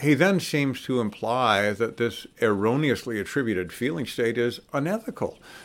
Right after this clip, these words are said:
and therefore objectively shameful, at least subjectively shameable by his moral assessment.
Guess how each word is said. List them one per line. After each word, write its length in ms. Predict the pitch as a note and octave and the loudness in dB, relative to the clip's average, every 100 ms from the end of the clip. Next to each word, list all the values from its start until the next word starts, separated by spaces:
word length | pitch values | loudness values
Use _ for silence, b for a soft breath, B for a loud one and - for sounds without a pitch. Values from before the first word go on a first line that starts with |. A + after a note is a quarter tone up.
| B | B
and 180 | - D3 | -4 0
therefore 480 | D3+ D3+ D#3 D3 C#3+ | 0 0 -2 -2 -2
objectively 1000 | - C#3+ C3+ D3 - B2 B2 C3 B2+ B2+ | -4 -2 0 0 -2 -6 -2 0 0 0
shameful, 800 | A#2+ - F3+ G3+ F3 - D2+ - _ b b b b b | -2 -6 -6 -4 -6 -6 -12 -12 _ b b b b b
at 140 | - - - _ | -6 -6 -10 _
least 440 | A#2 A2+ - - - | -2 -2 -4 -10 -14
subjectively 920 | - F3+ F#3 C3+ E2 F#2+ F2 F2+ F2+ | 0 0 2 -2 -4 -6 -6 -6 -6
shameable 1000 | - - B2+ A2 G2 G2 C#3 E3 D#2+ - - B2 | -8 -6 -2 0 -2 0 0 0 -4 -10 -14 -8
by 380 | G2 F2+ F2+ | -4 -2 -2
his 360 | F2 G#2 F#2 F2+ | -2 -2 -2 -4
moral 340 | G2 F2 E2 | -8 -8 -10
assessment. 520 | F2 - B2 - - | -6 -2 -2 -4 -14